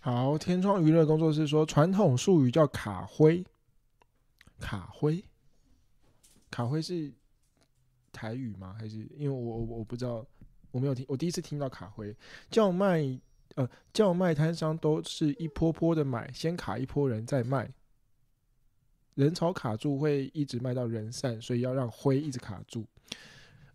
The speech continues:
所以灰是名词，卡是动词，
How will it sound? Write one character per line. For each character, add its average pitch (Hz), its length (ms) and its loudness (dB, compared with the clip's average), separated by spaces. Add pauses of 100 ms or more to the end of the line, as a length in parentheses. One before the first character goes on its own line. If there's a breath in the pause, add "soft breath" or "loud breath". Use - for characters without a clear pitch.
(140)
所 196 140 4
以 151 80 4
灰 165 260 0
是 175 100 -6
名 113 220 -6
词， 101 400 -14
卡 104 300 -10
是 135 120 -6
动 127 240 -6
词， - 220 -18